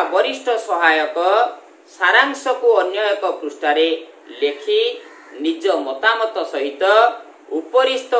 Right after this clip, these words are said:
ଉପବିଭାଗୀୟ ଅଧିକାରୀ ଅର୍ଥାତ୍ ସେକ୍ସନ ଅଫିସରଙ୍କ ନିକଟକୁ ଅନୁମୋଦନ ପାଇଁ ପଠାନ୍ତି। ଏହାକୁ ଟିପ୍ପଣୀ କୁହାଯାଏ। ଉପବିଭାଗୀୟ ଅଧିକାରୀ ନିଜ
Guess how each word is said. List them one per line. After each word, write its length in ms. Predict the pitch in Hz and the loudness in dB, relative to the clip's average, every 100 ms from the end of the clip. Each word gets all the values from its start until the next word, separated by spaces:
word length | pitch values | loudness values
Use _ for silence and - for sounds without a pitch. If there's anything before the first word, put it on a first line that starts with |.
| 196 | 2
ଉପବିଭାଗୀୟ 760 | 165 220 220 214 208 190 202 - - - | 2 2 2 4 4 4 0 0 -4 -4
ଅଧିକାରୀ 560 | 156 208 214 214 214 233 - - - - - | -2 -2 0 2 4 2 -4 -14 -20 -20 -4
ଅର୍ଥାତ୍ 440 | 190 226 254 160 - - - _ - | -2 0 2 0 -2 -18 -20 _ -4
ସେକ୍ସନ 440 | 220 220 - 277 254 | 0 0 0 0 2
ଅଫିସରଙ୍କ 580 | 208 208 208 185 180 175 165 - - | 0 -2 -4 -4 -2 -2 -2 -4 -10
ନିକଟକୁ 640 | - 135 202 208 220 240 247 508 - - - - - | -12 -6 -4 -2 -2 2 2 0 -8 -20 -20 -20 -4
ଅନୁମୋଦନ 640 | 180 233 294 294 277 240 214 190 | -2 2 2 6 4 4 0 -2
ପାଇଁ 160 | 160 | -4
ପଠାନ୍ତି। 480 | 147 120 139 113 - - - _ _ _ _ _ _ - | -4 -10 -10 -12 -14 -20 -20 _ _ _ _ _ _ -10
ଏହାକୁ 460 | 156 196 220 254 277 - - - - - - | -6 -2 -2 0 0 -2 -6 -18 -20 -20 -18
ଟିପ୍ପଣୀ 460 | 190 202 254 269 - | -14 -10 -2 -2 -2
କୁହାଯାଏ। 560 | - 123 107 - - - - _ _ _ _ _ - - - - _ _ - - - - - - | -6 -8 -8 -10 -16 -18 -20 _ _ _ _ _ -20 -20 -20 -20 _ _ -20 -20 -20 -20 -20 -6
ଉପବିଭାଗୀୟ 880 | 381 466 - 320 302 277 294 277 277 262 | -2 -2 4 4 4 0 2 4 4 6
ଅଧିକାରୀ 640 | 214 247 262 262 262 277 294 - - - - - | 2 0 2 2 2 -2 -4 -10 -20 -20 -20 -8
ନିଜ 300 | 180 220 | -6 -4